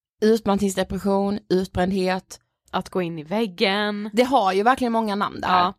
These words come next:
Speaker 2: verkligen. Och vi har ju träffat underbara Isabelle Boltenstam.
Speaker 1: Alltså, jag är så full av inspiration efter att ha träffat henne.
Speaker 2: Mm.
Speaker 1: Hon är liksom, ja, men hon har sån power, den här kvinnan. Och jag känner bara, jag ser upp till henne verkligen.
Speaker 2: Mm,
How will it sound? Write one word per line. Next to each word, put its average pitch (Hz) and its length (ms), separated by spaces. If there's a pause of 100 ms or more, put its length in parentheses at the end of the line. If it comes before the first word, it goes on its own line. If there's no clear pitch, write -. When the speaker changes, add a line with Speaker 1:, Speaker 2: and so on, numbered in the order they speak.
(120)
Speaker 2:
verkligen. 185 440 (260)
Och 247 180
vi 247 160
har 226 100
ju 208 60
träffat 214 560
underbara 175 680
Isabelle 175 500
Boltenstam. 208 880 (500)
Speaker 1:
Alltså, 180 720
jag 185 360
är 220 120
så - 280 (420)
full 214 360 (140)
av 208 220
inspiration 202 720
efter 175 220
att 170 60
ha 185 80
träffat 226 360
henne. 180 200
Speaker 2:
Mm. 185 320 (320)
Speaker 1:
Hon 294 200
är 330 120
liksom, 262 380 (180)
ja, 269 60
men 294 100
hon 320 160
har 339 80
sån 302 160
power, 180 720
den 240 180
här 240 140
kvinnan. 202 640
Och 277 120
jag 226 160
känner 254 240
bara, 226 260 (1040)
jag 339 160
ser 339 140
upp - 240
till 202 100
henne 196 180
verkligen. 170 340
Speaker 2:
Mm, 185 180